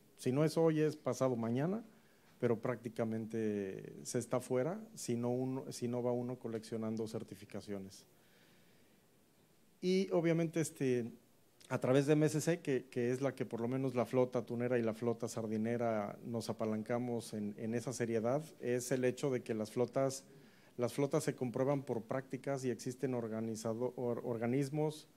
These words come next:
certificadores muy buenos, con un estándar altísimo como lo que es un M S C,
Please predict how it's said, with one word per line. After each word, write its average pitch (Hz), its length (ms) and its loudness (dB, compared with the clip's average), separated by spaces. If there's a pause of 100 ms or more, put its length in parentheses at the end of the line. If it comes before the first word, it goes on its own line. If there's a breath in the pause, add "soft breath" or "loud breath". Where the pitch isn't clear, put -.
(220 soft breath)
certificadores 123 920 -2 (560)
muy 151 240 4
buenos, 143 580 -2 (200)
con 127 160 0
un 139 120 2
estándar 131 420 0
altísimo 131 580 0
como 117 220 -4
lo 113 160 0
que 135 100 -2
es 131 140 -2
un 131 140 -2
M 127 180 0
S 123 200 -2
C, 160 280 0